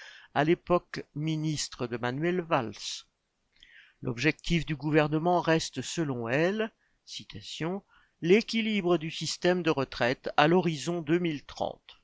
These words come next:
Fin de citation. Tout cela n'est qu'un tissu de mensonges. Il est certes avéré que c'est là un mode de communication habituel des gouvernements.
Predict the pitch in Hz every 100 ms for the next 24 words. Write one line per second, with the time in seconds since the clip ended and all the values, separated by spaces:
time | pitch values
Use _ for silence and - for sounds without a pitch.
0 | - 135 160 - - 113 - - - _
1 | _ _ _ _ _ _ _ _ _ _
2 | _ _ _ _ _ 240 247 - 254 233
3 | 226 208 208 196 185 - 175 - 165 151
4 | 139 127 - - 98 - - - _ _
5 | - - - 196 220 208 247 233 208 180
6 | 185 190 202 151 - 151 147 160 131 -
7 | 135 135 165 175 - 135 - 156 156 156
8 | - 139 - 165 135 117 127 - 208 180
9 | 143 120 123 120 139 147 110